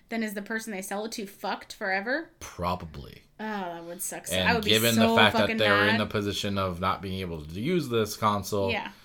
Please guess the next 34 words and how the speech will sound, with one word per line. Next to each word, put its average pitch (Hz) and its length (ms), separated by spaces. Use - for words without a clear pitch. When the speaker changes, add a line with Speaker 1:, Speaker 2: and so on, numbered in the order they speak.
Speaker 2:
they 95 240
probably 107 400
are 95 140
okay 90 320
with 80 160
doing 78 260
something 76 300
like 73 80
that. - 60
Speaker 1:
Exactly. 202 760
What 220 240
do 202 80
they 202 100
have 196 160
to 202 60
lose? 202 240
Speaker 2:
I 135 120
would 160 140
assume 147 300
that's 98 200
a 85 60
thing. 60 280
Speaker 1:
Yeah. 202 240
Speaker 2:
That's 95 180
a 104 40
good 95 180
point. 85 340
Actually, 82 280
I - 20
didn't 98 160
even 92 120
think 87 200
of 78 80
that. 73 320